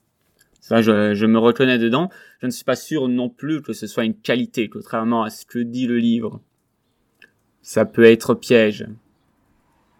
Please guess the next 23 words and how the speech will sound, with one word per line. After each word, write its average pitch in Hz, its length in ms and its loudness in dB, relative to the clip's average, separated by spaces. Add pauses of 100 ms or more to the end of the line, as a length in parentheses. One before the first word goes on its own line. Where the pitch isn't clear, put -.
(1000)
Néanmoins, 135 420 8
c'est 117 160 -6
une 123 100 0
force - 220 -4
puissante. - 420 -10 (200)
Ça, 117 200 -2
c'est 117 100 -8
sûr. 98 280 -8 (540)
Et - 40 -4
du 156 120 2
coup, 240 120 2
si 240 120 0
on 156 40 2
est 143 100 2
dénué 180 300 4
de - 60 -4
cet 131 180 -4
esprit 120 260 -2
d'e-, 110 220 0
d'explorateur, 117 640 -2 (400)
alors 120 200 2
le 117 100 0
livre 135 340 0